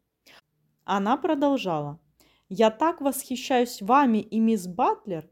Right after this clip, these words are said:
но вами больше. Не могли бы вы прислать мне фотографию?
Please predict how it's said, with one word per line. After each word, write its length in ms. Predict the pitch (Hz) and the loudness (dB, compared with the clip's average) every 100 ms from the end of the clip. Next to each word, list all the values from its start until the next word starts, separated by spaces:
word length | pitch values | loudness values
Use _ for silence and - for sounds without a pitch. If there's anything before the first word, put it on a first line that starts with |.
| - | -6
но 160 | 208 202 | -2 2
вами 520 | 233 370 359 196 - | 4 4 2 -4 -6
больше. 680 | 180 208 240 190 - - 143 _ _ _ - | -6 -2 0 0 -4 -14 -16 _ _ _ -2
Не 140 | 226 | 4
могли 520 | 240 240 180 214 494 466 | 4 4 2 -2 -2 4
бы 140 | 392 370 | 4 6
вы 160 | 370 | 4
прислать 600 | 339 311 - 254 311 320 | 4 -4 -2 -2 -2 0
мне 140 | 262 269 | -2 -2
фотографию? 920 | 262 269 233 226 180 160 - 147 | -4 -4 -2 0 0 -4 -12 -16